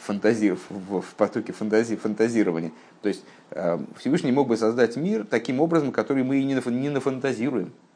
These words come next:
а тем более любым образом, который мы можем нафантазировать. Например, оставить мир на стадии, э, вот этого, с-, в кавычках, единого пластилина.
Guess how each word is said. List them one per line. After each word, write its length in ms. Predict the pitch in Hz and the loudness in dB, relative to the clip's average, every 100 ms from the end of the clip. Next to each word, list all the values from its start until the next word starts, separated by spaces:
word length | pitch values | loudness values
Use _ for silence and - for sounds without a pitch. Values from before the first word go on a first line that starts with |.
| _ _ _ _ _ - | _ _ _ _ _ -4
а 100 | - | -2
тем 220 | - 113 | 0 2
более 320 | 151 175 139 | 4 4 4
любым 420 | 123 117 127 113 | 6 2 2 2
образом, 340 | 123 147 131 123 | 2 2 -2 -2
который 340 | 110 120 131 | -2 0 0
мы 280 | 127 135 131 - | 0 -2 -6 -2
можем 340 | 123 110 92 80 | 2 2 0 -10
нафантазировать. 680 | 78 87 87 85 82 80 73 - | -12 -10 -8 -4 -2 -2 -4 -8
Например, 500 | 185 208 185 127 - - - - | -4 0 2 2 0 -10 -18 2
оставить 540 | 202 202 208 226 - | 2 4 4 4 0
мир 240 | 160 208 | 0 0
на 200 | 180 165 | 0 0
стадии, 600 | 165 - 185 175 170 170 170 - _ _ | 0 2 2 4 -2 -2 -8 -20 _ _
э, 380 | - 113 113 110 | -6 -2 0 0
вот 220 | 113 120 | 0 0
этого, 580 | 165 160 151 147 139 139 | 0 2 2 4 2 -2
с-, 240 | 135 - - - - - _ _ - - | -6 -18 -20 -20 -20 -20 _ _ -20 -20
в 80 | - | -2
кавычках, 480 | 104 123 127 107 104 | 2 2 0 -4 -2
единого 640 | 110 110 113 147 131 113 | -2 -2 -2 -4 0 0
пластилина. 640 | 110 110 - 127 95 76 | 0 -4 -2 -2 -2 -4